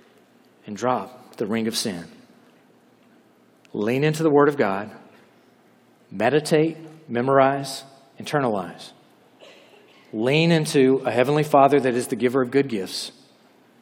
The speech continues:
so that we may live a life of steadfast faith for trying times. Let's go to the Lord in prayer.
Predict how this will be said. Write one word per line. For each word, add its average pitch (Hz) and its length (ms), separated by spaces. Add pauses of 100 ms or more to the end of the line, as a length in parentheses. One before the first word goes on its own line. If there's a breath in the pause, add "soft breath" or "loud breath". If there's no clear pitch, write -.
(500)
so 135 220
that 127 160
we 127 120
may 127 160
live 135 200
a 151 40
life 110 500 (500)
of - 80
steadfast 123 560
faith 95 340
for 101 100
trying 101 340
times. 85 480 (800)
Let's - 100
go 120 120
to - 100
the 113 60
Lord 104 200
in 104 80
prayer. 78 240